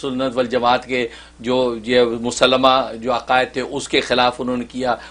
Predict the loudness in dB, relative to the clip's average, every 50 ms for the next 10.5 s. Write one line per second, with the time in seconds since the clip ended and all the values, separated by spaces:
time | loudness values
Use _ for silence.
0 | -16 -4 -2 -2 -2 2 2 0 0 2 2 0 0 0 2 4 4 4 4 2
1 | 0 0 0 -4 -4 -8 -12 -14 -18 -20 -20 -20 -8 -2 -2 0 0 4 4 4
2 | 4 4 2 2 4 2 4 2 2 2 2 2 0 0 -2 -4 -6 -2 -2 -2
3 | -2 -2 -2 2 2 2 2 2 0 -2 0 2 2 2 0 0 -4 -4 -4 -4
4 | -4 -6 -10 -14 -14 -18 -20 -20 -20 -20 -20 -20 -20 -20 -16 -6 -4 -4 -4 -2
5 | 2 2 4 4 4 2 2 2 2 4 2 2 4 4 2 2 4 0 0 2
6 | 2 2 2 2 0 0 0 -2 -2 0 0 0 2 2 2 0 0 -2 -2 -2
7 | 0 0 0 0 2 2 2 2 2 -2 -6 -8 -8 -6 -6 -8 -8 -8 -12 -18
8 | -20 -18 -8 -4 -4 0 4 4 4 4 4 2 0 0 2 4 6 6 6 6
9 | 6 4 4 4 2 2 0 -4 -4 -4 0 0 0 2 2 2 2 2 2 4
10 | 4 4 4 2 0 0 -2 -4 -10